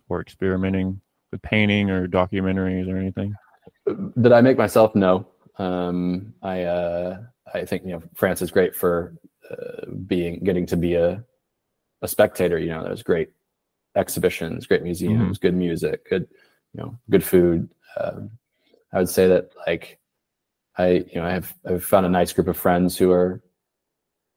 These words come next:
Speaker 2: you know, doing art themselves. I, you know, I've been, uh,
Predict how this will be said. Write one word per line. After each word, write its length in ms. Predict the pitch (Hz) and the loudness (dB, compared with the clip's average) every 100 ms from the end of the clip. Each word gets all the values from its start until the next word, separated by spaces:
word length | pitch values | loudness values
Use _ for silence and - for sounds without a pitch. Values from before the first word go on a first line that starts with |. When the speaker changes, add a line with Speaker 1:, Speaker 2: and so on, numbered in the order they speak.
| _ - | _ -20
Speaker 2:
you 120 | - 95 | -12 -12
know, 60 | |
doing 440 | 101 95 92 90 90 | -4 -2 -2 -4 -4
art 200 | 101 95 | 0 2
themselves. 640 | 101 92 110 104 104 101 - | 0 2 6 8 6 2 -6
I, 240 | 90 87 - | -6 -4 -6
you 80 | - | -12
know, 60 | 82 - - | -20 -20 -16
I've 80 | 90 | -10
been, 260 | 87 95 - _ _ _ _ _ - | -10 -10 -14 _ _ _ _ _ -18
uh, 320 | 50 50 50 | -12 -8 -8